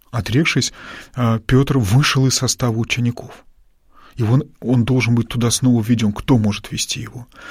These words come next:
Только тот, от кого он отрекся, должен его простить. А, и, а,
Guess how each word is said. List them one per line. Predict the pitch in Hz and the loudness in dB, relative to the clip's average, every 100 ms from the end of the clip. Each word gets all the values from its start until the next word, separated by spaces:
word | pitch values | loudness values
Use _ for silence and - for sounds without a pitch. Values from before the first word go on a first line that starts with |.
| - - | -16 -6
Только | 139 135 135 | 0 0 0
тот, | 131 120 | 0 -2
от | 113 | -4
кого | - 113 | -2 0
он | 107 | 0
отрекся, | 113 - - - - | -2 -6 -10 -10 -12
должен | 123 113 104 | -8 -6 -4
его | 101 98 | -6 -6
простить. | 107 104 - - - _ - - - - - | -8 -8 -12 -16 -18 _ -20 -16 -14 -14 -6
А, | 120 | -4
и, | - 131 127 113 90 | -2 2 4 2 0
а, | 120 113 | 0 0